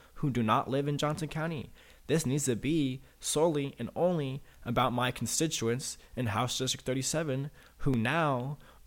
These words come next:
due to their unilateral action taken against me without any formal censorship, the, the, there's peop-, there's twenty thousand people in Kansas who now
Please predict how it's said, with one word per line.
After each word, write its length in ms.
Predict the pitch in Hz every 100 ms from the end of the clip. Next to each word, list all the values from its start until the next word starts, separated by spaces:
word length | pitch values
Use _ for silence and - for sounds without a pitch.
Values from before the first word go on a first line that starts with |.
| 131
due 220 | 135 165
to 160 | 151
their 160 | 143 123
unilateral 640 | 107 123 160 143 147 151 123
action 420 | 113 160 - 135
taken 380 | - 139 143 135
against 360 | 123 131 170 131
me 300 | 120 117 127 - - -
without 400 | 120 107 110 175
any 180 | 185 180
formal 360 | - 147 165
censorship, 720 | 160 143 143 135 - 135 135 - - - - -
the, 240 | - 120 90
the, 320 | 113 107 98 - _
there's 180 | 123 113
peop-, 300 | - 165 -
there's 260 | 120 110 -
twenty 320 | - 175 180
thousand 440 | 160 151 151 135
people 340 | - 180 - 135
in 100 | 117
Kansas 640 | 156 175 135 135 - - - - -
who 140 | 135
now 500 | 113 156 147 139 147